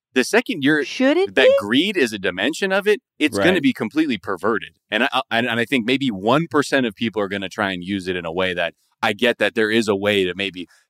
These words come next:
Speaker 1: think of a better future. But based on the amount, the amounts of energy that it takes to mine the shit and all this other nonsense that goes on, from, from my perspective, I'm like, "Why is every rich motherfucker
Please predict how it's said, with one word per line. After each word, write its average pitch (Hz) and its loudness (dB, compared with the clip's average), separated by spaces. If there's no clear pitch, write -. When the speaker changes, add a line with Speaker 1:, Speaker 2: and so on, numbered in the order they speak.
Speaker 1:
think 120 0
of 95 -6
a 95 2
better 104 0
future. 92 -8
But 107 0
based 156 0
on 123 2
the 101 -4
amount, 104 -2
the 95 -4
amounts 107 -2
of 85 -8
energy 131 -2
that 123 0
it 123 -8
takes 123 -4
to 85 -10
mine 104 -2
the 113 -6
shit 107 -6
and 92 -8
all 104 -2
this 110 -6
other 113 -2
nonsense 90 -8
that 87 -16
goes 85 -8
on, 101 -2
from, 131 0
from 135 0
my 214 2
perspective, 151 0
I'm 170 -2
like, 156 2
"Why 135 4
is 185 -4
every 151 0
rich 131 0
motherfucker 113 -2